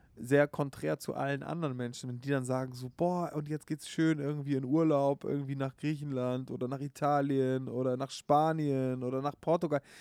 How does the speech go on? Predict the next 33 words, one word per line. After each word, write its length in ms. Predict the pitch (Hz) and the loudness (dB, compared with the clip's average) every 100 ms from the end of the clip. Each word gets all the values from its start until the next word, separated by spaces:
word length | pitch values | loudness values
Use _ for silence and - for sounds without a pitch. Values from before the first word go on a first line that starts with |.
| - - | -8 2
Dann 140 | 135 | 4
bin 120 | 160 | 6
ich 160 | 185 180 | 4 4
ja 100 | 180 | 4
immer 160 | 160 | 6
so 100 | 151 | 4
derjenige, 460 | 151 160 165 165 151 | 4 4 4 2 4
der 120 | 151 | 4
dann 120 | 143 143 | 2 0
sofort 400 | 139 - 185 - | -2 2 0 2
so 80 | |
ein 100 | 143 - - | -4 -4 -2
P 260 | 214 220 | 4 6
auf 140 | 143 - | 4 2
der 100 | 123 | -2
Stirn 240 | - 147 | 0 -2
<laughs> 180 | - 233 | 0 -4
kriegt, 480 | - - 262 - - - _ - 202 170 | -4 2 2 4 2 2 _ -18 -14 2
weil 120 | 160 180 | 8 8
das 160 | 160 | 8
für 120 | - 175 | 4 4
mich 160 | 196 | 4
immer 260 | 190 180 160 | 4 4 6
heißt, 360 | 151 175 185 160 | 6 4 2 -2
den 80 | |
ganzen 340 | 156 165 - 185 | 0 0 0 -6
Tag 220 | 165 151 | -4 -4
eincremen, 800 | 143 151 175 185 196 208 240 302 - - 185 170 - | 0 2 2 0 4 4 4 -2 -10 -20 -16 -14 -4
äh, 200 | 170 175 | 2 4
aufpassen, 600 | 175 190 - 196 190 190 | 6 6 6 2 2 4
dass 180 | 180 - | 4 4
du 120 | 165 | 0
dir 260 | 160 156 | 0 0